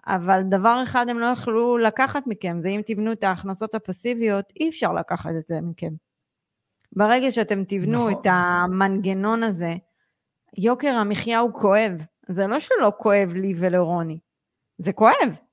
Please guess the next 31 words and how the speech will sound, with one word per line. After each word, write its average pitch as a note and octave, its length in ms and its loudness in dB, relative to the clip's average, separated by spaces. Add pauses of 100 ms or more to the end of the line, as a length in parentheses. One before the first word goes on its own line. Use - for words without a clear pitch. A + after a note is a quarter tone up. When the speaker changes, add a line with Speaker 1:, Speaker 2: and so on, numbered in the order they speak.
Speaker 1:
לראות F#3+ 360 0
את E3 100 -6
זה. E3+ 280 -6
גם F3 200 -4
לנו A3+ 260 2
יש B3 180 -2
משפחות, F3+ 680 -4
גם E3+ 120 -8
לנו F3+ 260 -4
יש B3+ 160 -4
חברים, F3 640 -2
גם E3+ 140 -6
אנחנו F#3 360 0
רואים C4 240 2
את G#3+ 80 -4
הלקוחות F#3 580 0
שלנו. E3 400 -4 (500)
אבל G3 180 -2
עברנו G#3+ 380 4
איזושהי G#3+ 400 -4
כברת G3+ 360 -2
דרך A3 320 -2
כדי G#3+ 440 0
לא G#3 340 2
להיות G#3+ 480 -2
בסיטואציה G3 1000 0 (360)
שאנחנו G#3 260 2
צריכים A#3+ 260 -4
להיות A#3 460 -2 (360)
תלויים C#4+ 540 2
במישהו, G#3 680 0